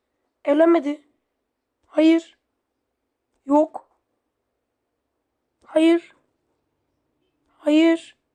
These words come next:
Hayır. Hayır. Hayır. Hayır.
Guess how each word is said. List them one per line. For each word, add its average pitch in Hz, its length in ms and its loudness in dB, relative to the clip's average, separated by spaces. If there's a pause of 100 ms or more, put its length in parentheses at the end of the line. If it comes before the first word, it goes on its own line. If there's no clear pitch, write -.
(880)
Hayır. 320 680 -2 (1300)
Hayır. 330 500 0 (2250)
Hayır. - 0 -
Hayır. 320 600 -2